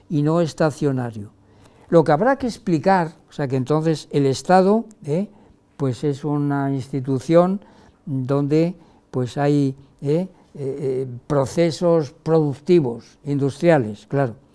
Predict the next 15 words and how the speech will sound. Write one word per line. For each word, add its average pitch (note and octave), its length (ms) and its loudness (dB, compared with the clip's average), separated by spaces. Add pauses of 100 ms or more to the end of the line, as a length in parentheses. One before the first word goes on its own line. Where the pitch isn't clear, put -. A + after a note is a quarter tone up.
(440)
Lo D#3 100 4
que D#3 80 4
habrá A3 220 8
que C4 100 0
explicar G#3 580 4
es G3+ 120 4
la F3+ 160 4
razón E3 360 0
por F3 140 2
la C#3 160 2
cual E3 320 4
los C#3 240 -2
estados G3+ 640 2 (480)
permanecen F3 760 6
estacionarios. D3+ 1080 -4